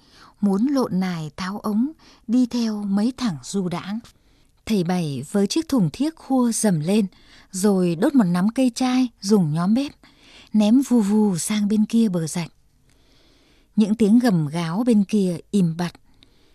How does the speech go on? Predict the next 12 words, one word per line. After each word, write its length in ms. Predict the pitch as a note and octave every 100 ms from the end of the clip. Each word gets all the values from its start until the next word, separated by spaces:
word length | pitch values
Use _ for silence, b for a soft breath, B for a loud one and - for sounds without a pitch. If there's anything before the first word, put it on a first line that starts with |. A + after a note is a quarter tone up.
| b
Chỉ 160 | - G3
chốc 220 | - C4
sau, 320 | - A#3 G#3+ G#3+ b b b b -
con 180 | A#3+
vá 380 | A3 G3+ F3 G3
lôi 180 | B3 C4
sợi 200 | A#3+ -
thừng 260 | - F#3+ D#3+
đến 180 | E3 A3
gần 300 | A#3+ E3 D3+
bên 180 | A#3+
chủ. 240 | A#3 A#3